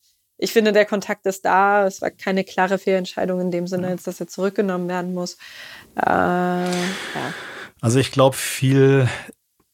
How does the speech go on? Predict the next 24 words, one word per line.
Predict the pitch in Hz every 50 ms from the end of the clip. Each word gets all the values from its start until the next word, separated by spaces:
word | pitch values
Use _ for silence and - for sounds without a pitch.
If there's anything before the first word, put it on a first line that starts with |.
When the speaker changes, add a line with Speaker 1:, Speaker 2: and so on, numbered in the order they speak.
| _ _ _ _ _ _ _ -
Speaker 2:
strittiger | - - - - - - - - 135 - 143 131 120 127 127 135 135 139 -
an | 143 131 123 117
der | 120 113 131 127
Stelle, | - - - - 139 135 139 139
auch | - 139 127 -
von | - - 123 120
der | 120 -
Entscheidung | 110 110 104 - - - 120 139 139 120 101
her, | 80 98 113 117 117 117 123
ist | 123 - -
dann | 127 113
tatsächlich | - 107 - - 120 113 110
das | - 117 - -
Tor | - 123 123 113
von | - - 110 101
Tietz, | - - 127 139 156 - - - - _ _ _ _ _
Speaker 1:
Mhm. | - 190 190 196 202 220 233
Speaker 2:
was | - - -
ja | 131 127
erst | 120 - -
wegen | - 120 123
Abseitsstellung | 123 120 - - 120 117 - - - 117 117 120 131
abgepfiffen | 120 117 - - 135 123 - - 135 120 127 127 120
wurde. | 127 135 139 139 143 143